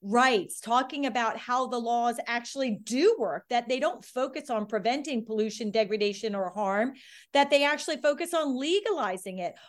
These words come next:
on providing a pathway to advance environmental racism. And so actually the, the language we use, um, and the advocacy that surrounds a Green Amendment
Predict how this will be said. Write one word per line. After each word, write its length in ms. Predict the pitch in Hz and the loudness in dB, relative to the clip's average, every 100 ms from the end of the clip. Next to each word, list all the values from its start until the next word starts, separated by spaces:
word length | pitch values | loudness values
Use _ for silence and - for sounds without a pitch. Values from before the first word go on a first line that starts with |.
| - | 2
on 200 | 277 277 | 6 6
providing 440 | 302 294 311 320 | 6 6 6 6
a 60 | 294 | 0
pathway 580 | 294 277 370 - 262 233 | 2 2 2 2 0 2
to 120 | 247 | 0
advance 720 | 277 196 262 370 403 - - - - _ | -2 0 0 0 -4 -8 -14 -18 -20 _
environmental 840 | 254 254 240 233 233 214 202 190 - | 0 2 4 4 2 0 0 -4 -6
racism. 640 | 208 233 220 - 202 190 175 - | -2 0 0 -4 -4 -4 -6 -4
And 160 | 285 | -2
so 180 | 330 330 - - - | 0 0 -2 -20 -4
actually 640 | 311 403 - - 370 349 320 - _ _ | 0 0 0 -2 0 0 -4 -16 _ _
the, 340 | 214 302 294 285 | 0 4 4 2
the 180 | 226 277 | -2 0
language 640 | 269 277 311 349 330 302 233 | 0 0 0 -2 -4 -6 -6
we 120 | 269 | -6
use, 720 | 233 247 269 262 233 208 202 - | -2 -2 0 0 0 -2 -4 -2
um, 320 | 233 226 233 | 0 0 0
and 180 | 233 240 | 2 2
the 120 | 240 | 4
advocacy 1000 | 240 277 269 285 277 254 - 233 226 220 - _ | 4 2 0 -4 -6 -8 -2 0 0 -2 -10 _
that 260 | 247 240 - | 4 4 2
surrounds 720 | - - 240 240 247 254 247 | -6 -2 2 4 4 2 0
a 120 | - 214 | -2 -4
Green 320 | 247 247 240 | -2 0 0
Amendment 400 | 233 240 233 | 2 4 2